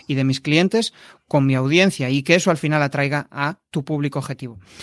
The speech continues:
En las redes sociales es muy difícil atraer muchas veces a tu público objetivo. Se puede hacer, obviamente hay estrategias que te permiten hacerlo, pero lo bueno es que en el podcast susurras al oído.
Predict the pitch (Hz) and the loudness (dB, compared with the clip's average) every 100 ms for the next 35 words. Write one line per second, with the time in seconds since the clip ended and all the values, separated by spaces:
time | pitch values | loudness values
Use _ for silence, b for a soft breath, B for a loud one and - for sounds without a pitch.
0 | B B - 165 175 214 226 214 220 220 | B B 2 4 6 4 2 2 6 6
1 | 190 165 - - 170 196 208 220 151 139 | 6 2 -2 -8 -6 0 4 4 4 0
2 | 151 143 139 147 143 147 147 135 147 - | 0 0 0 0 0 0 -2 -4 -4 -2
3 | 147 131 147 143 143 139 127 123 117 - | -4 -4 -2 -2 -2 -4 -4 -8 -8 -8
4 | 139 143 131 120 165 180 202 - 147 127 | -6 -2 -2 2 4 4 2 -6 -4 -2
5 | 139 135 135 B B B 143 - 135 147 | -2 0 -4 B B B -2 0 -4 -4
6 | 147 139 143 - 127 131 139 147 - 165 | -4 -2 -4 -6 -4 -4 -2 -2 0 0
7 | 170 B B B 170 165 170 190 196 - | 0 B B B 2 4 6 6 4 2
8 | 165 156 139 175 - 180 - 156 190 175 | 2 2 0 -2 -2 -4 -2 -2 2 0
9 | 139 135 143 131 127 123 123 | 0 -4 -6 -6 -10 -12 -18